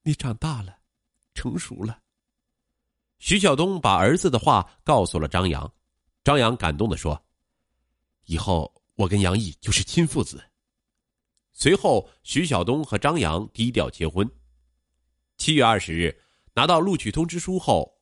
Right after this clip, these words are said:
杨毅去给父亲扫墓。他告诉父亲：“爸爸，对不起，把你留给我的钱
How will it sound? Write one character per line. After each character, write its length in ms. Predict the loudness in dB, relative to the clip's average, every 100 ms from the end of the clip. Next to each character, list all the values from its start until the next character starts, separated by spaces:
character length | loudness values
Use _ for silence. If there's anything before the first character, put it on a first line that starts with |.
| -2
杨 180 | 0 2
毅 140 | -2
去 120 | -6
给 160 | -4 -4
父 220 | -2 -4
亲 100 | -4
扫 240 | -6 -8
墓。 240 | -4 -4 -4 _ _ _ _ _
他 100 | -2
告 200 | 2 2
诉 120 | 2
父 160 | -4 -4
亲 180 | -4 -8 _ _ _ _ _ _ _ _ _ _ _ _ _
：“爸 160 | -4 -4
爸， 260 | -6 -18 _ _ _ _ _ _
对 100 | -10
不 80 | -10
起， 300 | -10 -18 -20 _ _ _ _ _ _ _ _
把 120 | -6
你 120 | -4
留 100 | -4
给 140 | -2 -2
我 100 | -4
的 100 | -8
钱 320 | -10 -8 -8